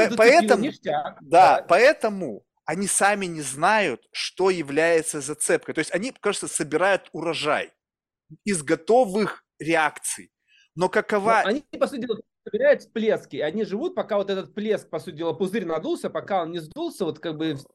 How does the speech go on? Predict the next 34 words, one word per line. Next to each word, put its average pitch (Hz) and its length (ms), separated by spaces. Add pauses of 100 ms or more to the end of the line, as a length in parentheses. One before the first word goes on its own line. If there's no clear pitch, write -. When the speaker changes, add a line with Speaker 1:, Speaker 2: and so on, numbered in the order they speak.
Speaker 2:
живут 202 320
на 202 100
этом 220 160
Speaker 1:
Вот 180 160
это - 0
Speaker 2:
пузыре. 143 280 (460)
Вот. 165 200 (500)
Это 208 200
Speaker 1:
Вот. - 0
Speaker 2:
примерно 226 460
как, 196 380
э, 165 200
как, 170 180 (240)
э, 151 80 (300)
как, 175 200
как, 196 160
как 185 160
бурлящая 202 800
вода. 127 400 (300)
То 147 80
есть, 139 100
как 156 140
бы 160 80
вот 160 140
бурля-, 180 540
э, - 20
пу-, 151 200
пузыри 190 380
вот 147 100
эти 147 140
бурлят, 226 440
и 202 40
они 202 180
с-, - 80